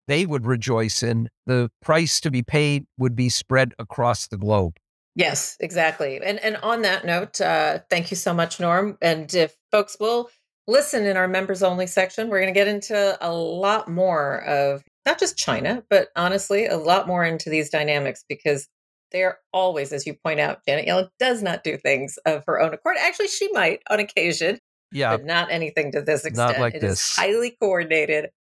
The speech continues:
Speaker 2: highly scrutinized, and highly scripted. And so that's why I thought it was of incredible interest. So I, I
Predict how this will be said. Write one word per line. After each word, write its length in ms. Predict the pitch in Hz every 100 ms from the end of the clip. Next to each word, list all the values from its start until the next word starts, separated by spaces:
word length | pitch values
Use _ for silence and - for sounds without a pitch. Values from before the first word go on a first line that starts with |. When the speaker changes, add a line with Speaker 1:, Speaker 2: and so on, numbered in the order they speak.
| - -
Speaker 2:
highly 400 | - 339 330 285
scrutinized, 800 | 226 - 196 160 156 151 147 147 - _ _ -
and 220 | 165 147 _ -
highly 240 | 160 160 147
scripted. 640 | - 160 160 - 135 135
And 140 | 147 147
so 320 | 160 151 147 _ -
that's 200 | 160 160
why 140 | 156
I 60 | 147
thought 200 | 143 139
it 60 | 135
was 140 | 131
of 120 | 131
incredible 500 | 123 127 139 139 127
interest. 440 | 127 131 - 139 -
So 100 | 143
I, 200 | 135 - _
I 80 | -